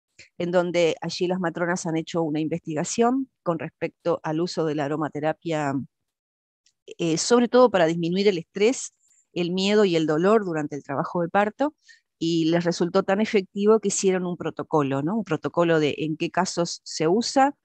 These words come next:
de qué manera, qué aceites se usan, y luego, este, las conclusiones. Y bueno, y a nivel general, este estudio se hizo en el dos mil seis, en el hospital de Talcahuano, en Chile, para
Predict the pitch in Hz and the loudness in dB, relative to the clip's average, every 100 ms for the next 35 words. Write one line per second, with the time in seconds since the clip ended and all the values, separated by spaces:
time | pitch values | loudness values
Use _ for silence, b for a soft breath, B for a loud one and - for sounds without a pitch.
0 | _ 156 170 185 170 165 190 214 226 165 | _ -10 -4 0 2 2 4 4 4 0
1 | 185 - 185 156 180 - - 160 180 190 | -2 -2 -4 -4 -8 -8 -2 0 2 0
2 | 220 226 247 _ _ _ - 190 180 175 | 0 0 -2 _ _ _ 0 4 6 6
3 | 180 170 - 156 - 160 151 - 156 - | 4 2 -2 -10 -8 -4 -4 -2 -4 -2
4 | 165 165 - 147 127 143 - - _ _ | -4 -4 -2 -2 -2 -6 -14 -18 _ _
5 | _ _ _ _ _ B B B B B | _ _ _ _ _ B B B B B
6 | B B B B _ _ _ _ - 254 | B B B B _ _ _ _ 2 6
7 | 254 214 196 190 214 226 240 262 262 285 | 8 10 8 8 6 4 4 4 6 6
8 | 302 330 - - 196 202 - 220 220 220 | 6 4 -2 -10 -6 -6 -4 -2 2 2
9 | - 220 208 214 202 190 190 202 208 - | 4 2 4 2 2 2 2 2 -2 0
10 | 262 277 277 - _ _ _ _ _ - | 2 2 0 -6 _ _ _ _ _ -6
11 | 180 170 185 180 - 190 185 180 180 170 | -2 -2 -2 -4 2 2 2 -2 -4 -2
12 | 160 170 185 180 185 - 254 269 302 _ | 0 2 2 0 -2 -2 -2 -2 -4 _
13 | _ _ _ _ _ _ _ _ _ - | _ _ _ _ _ _ _ _ _ -20
14 | B B B _ 196 202 214 - | B B B _ 2 4 4 2